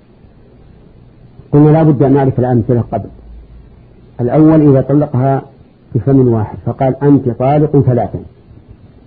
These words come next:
الثاني إذا قال: "أنت طالق"، وفي نفس المجلس قال: "أنت طالق، أنت طالق"، الثالثة إذا قال: "أنت طالق"،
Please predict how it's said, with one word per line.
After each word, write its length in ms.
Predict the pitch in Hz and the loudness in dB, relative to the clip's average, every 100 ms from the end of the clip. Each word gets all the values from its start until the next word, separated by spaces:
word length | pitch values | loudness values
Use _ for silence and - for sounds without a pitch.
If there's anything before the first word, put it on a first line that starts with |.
| - - _ _ - - - | -20 -20 _ _ -18 -12 -4
الثاني 320 | 147 156 147 | 0 4 4
إذا 120 | 139 | 4
قال: 300 | 131 139 - | 0 -4 0
"أنت 260 | 139 139 131 | 2 2 0
طالق"، 500 | 117 127 120 127 131 - - 135 | -2 -2 0 0 -2 -10 -10 -6
وفي 180 | 117 | 0
نفس 180 | 131 135 127 | 0 0 0
المجلس 380 | 127 117 120 113 | 0 0 -4 -6
قال: 160 | 120 120 | -6 -4
"أنت 240 | 127 117 | -4 -4
طالق، 500 | 120 127 123 120 117 - _ - - | -4 -2 -2 -2 -4 -6 _ -20 -4
أنت 220 | 139 143 131 | -2 0 -2
طالق"، 340 | 117 92 80 - - - - - - _ - - - _ - - - _ - - | -8 -14 -16 -20 -20 -20 -20 -20 -20 _ -20 -20 -20 _ -20 -20 -20 _ -18 -16
الثالثة 560 | - 151 160 147 151 | -4 0 2 2 2
إذا 160 | 139 135 | 2 0
قال: 240 | - 151 | 0 -2
"أنت 280 | 151 151 143 | 0 0 0
طالق"، 460 | 131 151 175 175 | 0 0 0 0